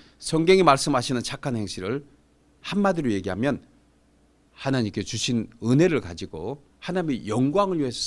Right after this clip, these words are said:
사는 것이라고 말씀드리고 싶습니다. 그래서 마태복음 오 장에 예수님께서 믿는 자들에게 향하여 이렇게 말씀합니다. "너희는 세상의 소금이니,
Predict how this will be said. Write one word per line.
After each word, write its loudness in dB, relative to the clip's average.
사는 -8
것이라고 -8
말씀드리고 -6
싶습니다. -12
그래서 4
마태복음 8
오 6
장에 0
예수님께서 4
믿는 8
자들에게 2
향하여 0
이렇게 -2
말씀합니다. -8
"너희는 2
세상의 -4
소금이니, -4